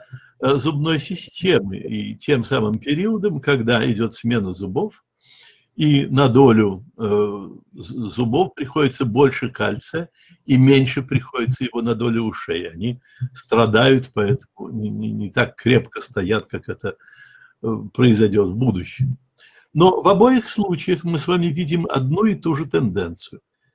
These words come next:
Цельный глубокий корпус, крепкий костяк, правильные углы конечностей. Ну, более или менее, да? Эта собака выглядит несколько короче, это выглядит несколько длиннее. <coughs>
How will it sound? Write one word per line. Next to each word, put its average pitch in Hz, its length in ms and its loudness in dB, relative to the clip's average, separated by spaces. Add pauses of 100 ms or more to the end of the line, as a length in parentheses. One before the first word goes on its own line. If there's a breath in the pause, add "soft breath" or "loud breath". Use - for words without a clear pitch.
(260)
Цельный 113 540 4
глубокий 92 580 -6
корпус, 151 640 -2 (160)
крепкий 113 580 0
костяк, - 600 -4 (580)
правильные 160 640 2
углы 110 320 -4
конечностей. 117 840 -8
Ну, 190 280 -8 (380)
более 156 380 0
или 131 260 0
менее, 78 440 -6
да? 170 260 -10 (640 soft breath)
Эта 202 320 2
собака 113 500 -2
выглядит 107 400 -4
несколько 104 720 -6
короче, 165 540 -6
это 156 320 -4
выглядит 143 340 -4
несколько 117 520 -2
длиннее. 85 760 -10
<coughs> - 60 -20